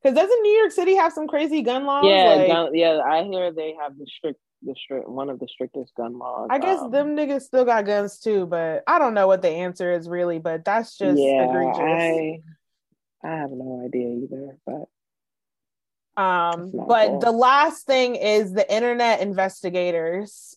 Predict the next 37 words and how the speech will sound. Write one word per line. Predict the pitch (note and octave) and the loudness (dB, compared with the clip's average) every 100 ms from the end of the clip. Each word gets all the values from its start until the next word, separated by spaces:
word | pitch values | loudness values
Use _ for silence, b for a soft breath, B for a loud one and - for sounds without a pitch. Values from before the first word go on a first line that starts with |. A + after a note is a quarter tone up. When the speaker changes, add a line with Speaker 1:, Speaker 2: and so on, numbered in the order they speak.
| - | -6
Speaker 1:
because | G3 A3+ G#3 | -4 0 0
there's | G3+ G#3 G3 | 0 -2 0
been | G#3+ G#3 | 2 2
a | F#3 | 0
couple | F#3+ - B3+ C4 C#4+ C#4+ | -4 0 0 4 4 4
crimes | D4 - - D4 D4 C#4+ C#4+ C#4 | 0 -6 0 4 6 6 4 2
that | B3+ | 0
have | B3 | 0
happened | B3 A#3 A3+ A3 G#3+ | 0 0 0 -6 -6
recently, | A#3 A#3 G#3 F#3+ F#3 | -8 -8 -8 -4 -4
and | F#3 | -2
I | F#3 | -2
really | G3 A3+ C4+ C4 | 0 2 2 0
feel | - B3 A#3+ | -2 0 2
like | G#3 F3+ - | 2 0 -2
I'm | F#3+ G#3+ | -4 -2
a | G3 | -4
part | - G3+ G#3 | 0 0 0
of | G#3 F3+ E3 _ | -2 -4 -14 _
the | F#3 E3 - | -6 -6 -6
investigation | F#3+ F#3 F3+ F3+ E3+ E3 G4+ B3+ F3+ E2+ - | -6 -2 -2 -2 -6 -4 -4 -4 -8 -10 -8
right | E3+ | -8
now. | D#3+ A2+ G#2+ | -6 -6 -4
Like, | A2 B2+ B2 _ b b b b b b | -2 -2 -6 _ b b b b b b
Speaker 2:
Hmm. | A3 | 0
Speaker 1:
between | C4+ D#4+ C#4 | 2 2 2
the | B3 | 0
Takeoff | - C4+ C#4+ E4 E4+ E4 | 2 2 4 4 4 2
shooting | - E4+ E4+ F4 F4 E4+ - | -2 -2 -2 -2 -4 -6 -6
and | A3 A3+ | -4 -2
the | A#3 | -2
people | A3+ C#4+ D4 C#4+ C4+ C4 B3+ C4+ | -2 -4 0 4 6 6 4 0
showing, | C4 - C4 B3 C4 B3+ A#3+ | -10 0 2 4 2 2 2
like, | G#3+ G3+ - - | 2 2 -2 0
every | G#3+ A#3+ A#3 B3 A#3+ A#3 A3 | 2 2 2 2 2 -2 -4
video | F#3+ A3 A3+ A#3 A#3 A3+ | 2 4 4 4 4 4
clip | A3+ - A#3 A3 | 0 0 4 4